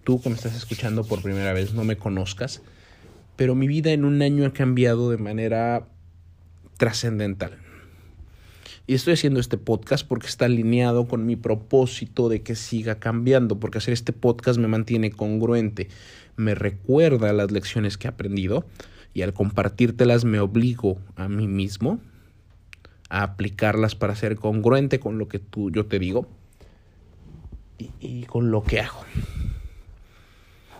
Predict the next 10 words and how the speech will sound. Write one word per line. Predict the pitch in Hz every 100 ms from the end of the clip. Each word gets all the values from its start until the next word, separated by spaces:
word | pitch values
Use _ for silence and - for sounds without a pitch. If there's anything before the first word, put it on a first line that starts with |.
| -
Entonces, | - 170 170 - - - -
de | 143
verdad, | 165 175 185 190 -
estas | 180 170 190
lecciones | 165 - 175 160
que | 139
aprendí | 127 127 147 160 -
me | 147 143
han | 143 143
funcionado. | 156 135 123 117 120 101